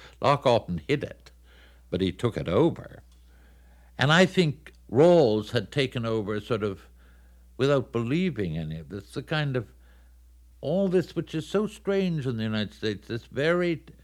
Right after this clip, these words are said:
very tough society abroad. Very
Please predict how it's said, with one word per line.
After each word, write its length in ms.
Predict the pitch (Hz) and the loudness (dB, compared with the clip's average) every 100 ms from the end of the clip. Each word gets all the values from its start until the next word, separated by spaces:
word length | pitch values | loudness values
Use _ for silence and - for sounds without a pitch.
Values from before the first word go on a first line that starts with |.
| - - - - _ - _ _ _ _ | -20 -20 -20 -20 _ -20 _ _ _ _
very 640 | - - 135 135 76 73 76 | -12 2 4 6 4 -2 -6
tough 360 | - 90 - | -2 -4 -4
society 680 | - 76 - 85 80 - 76 | -18 -14 -6 -4 -4 -6 -10
abroad. 680 | 67 76 76 64 - 76 - _ _ _ _ _ _ _ _ _ _ _ _ _ _ _ _ | -10 -8 -8 -10 -14 -20 -20 _ _ _ _ _ _ _ _ _ _ _ _ _ _ _ _
Very 360 | 113 110 73 | 0 0 0